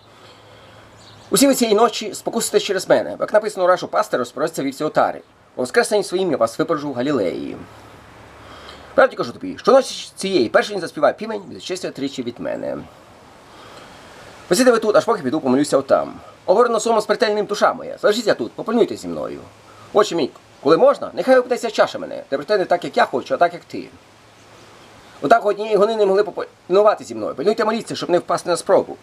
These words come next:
Бадьоре дух, але немічне тіло. Отче мій, як ця чаша не може минути мене, щоб не пити її, нехай станеться воля твоя. Ви ще десь спите, спочиваєте? Ось наблизилась година, і син людський буде виданий у руки грішників. Давайте ходімо, ось наблизився мій зрадник.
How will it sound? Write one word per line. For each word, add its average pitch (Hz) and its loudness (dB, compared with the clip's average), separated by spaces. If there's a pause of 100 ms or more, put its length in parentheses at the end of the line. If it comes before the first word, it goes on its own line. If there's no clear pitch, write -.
(220)
Бадьоре 143 4
дух, - -4
але 113 0
немічне 139 -4
тіло. 71 -8 (1400)
Отче 185 2
мій, 202 4
як 302 2
ця - -10
чаша 180 0
не 127 0
може 247 4
минути 226 -4
мене, 120 -2
щоб 143 -4
не 185 4
пити 151 -4
її, 90 -8
нехай 180 2
станеться 196 0
воля 190 0
твоя. - -10 (1500)
Ви - -4
ще 170 4
десь 185 2
спите, - -4
спочиваєте? 208 -2
Ось 190 -4
наблизилась 214 0
година, 240 0
і - -2
син 160 -6
людський 175 -6
буде 156 -2
виданий 165 4
у 139 2
руки 147 -4
грішників. 117 -6 (400)
Давайте 254 4
ходімо, 160 0
ось 143 2
наблизився 156 2
мій 156 2
зрадник. - -2